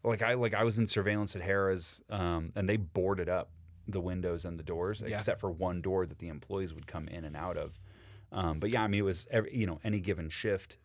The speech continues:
Speaker 1: there'd be, like, three or four dudes on security and one person in surveillance, and that was it. So when I worked in surveillance, I was on my own.
Speaker 2: R I P Harris.
Speaker 1: Yeah.
Speaker 2: Uh, camera, the ba-, the camera battery died, but we're back. R I P Harris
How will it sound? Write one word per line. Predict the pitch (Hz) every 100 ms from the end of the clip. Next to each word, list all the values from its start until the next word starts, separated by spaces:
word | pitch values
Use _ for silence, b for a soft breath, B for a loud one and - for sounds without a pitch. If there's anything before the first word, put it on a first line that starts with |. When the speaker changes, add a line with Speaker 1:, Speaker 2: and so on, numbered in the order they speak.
| -
Speaker 1:
there'd | 92 85
be, | 90
like, | 87 80 -
three | - - 90 90
or | 92
four | - 95
dudes | 90 90 87
on | 85
security | - 85 92 92 95 101
and | 76 82 78
one | 82 85
person | 78 82 80 82
in | 80
surveillance, | 76 73 71 78 - -
and | 67
that | 50
was | 87
it. | 87 62
So | 95
when | 90
I | 101
worked | 101 -
in | 85
surveillance, | - 85 82 64
I |
was | 64 73 -
on | - 71
my | 50
own. | 76 67 - - _ 101
Speaker 2:
R | 104
I | 107
P | - 110
Harris. | 95 104 95 95 - - - B B B B -
Speaker 1:
Yeah. | - 156 151 143 -
Speaker 2:
Uh, | 123 123 123 123 123
camera, | 123 160 160 147 120
the | 139
ba-, | 135 147 -
the | 156
camera | 180 165 139
battery | 117 110 104
died, | 101 92 90 95 _ _ _ _ -
but | 123
we're | 123
back. | 120 110 90 - - -
R | 135 143
I |
P | 143 131
Harris | 135 120 92 - - -